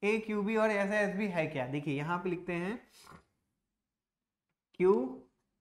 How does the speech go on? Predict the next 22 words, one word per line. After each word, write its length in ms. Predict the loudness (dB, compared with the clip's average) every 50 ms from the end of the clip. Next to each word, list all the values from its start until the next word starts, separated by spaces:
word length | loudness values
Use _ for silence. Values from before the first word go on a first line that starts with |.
| _ _ _ -20 -20 _ _ -2
ए, 380 | 0 0 0 0 -4 -6 -12 -8
ठीक 140 | -8 -6 -4
है, 80 | -4 -4
यहाँ 180 | -4 -4 -6 -8
पे 120 | -6 -6
लिख 120 | -6 -6 -4
देते 220 | -6 -6 -6 -4
हैं 80 | -6 -6
इसको, 260 | -6 -8 -6 -4 -4 -4 -6 -12 _ _ _ _ _ _ _ _ _ _ _ _ _
क्या 100 | -4 -2 -2
है 100 | -2 -4
आपका 220 | -4 -4 -6 -4
ये, 140 | -4 -4 -4 -6 -8 -14 -20 -20 _ _ _ _ _ _ _ _ _ _ _ _ _ _
क्यू 340 | 0 0 2 2 0 -2 -6 -12 -16 -20 _ _ 0
ए 120 | 0 0 0 -2 -6 -10 -16 -20 _ -20 -20 -20 _ _ -4
and 340 | -2 0 2 2 0 0 -4 -6 -2
क्यू 220 | 0 2 2 2 0 0
बी, 120 | 0 0 0 0 -4 -10 -16 -20 _ _ _ _ _ _ _ _ _ _ _ _ _ _ _ _
क्या 100 | 0 2
है 100 | 2 2
आपका 200 | 0 -2 -2 -2
ये, 200 | 0 0 0 0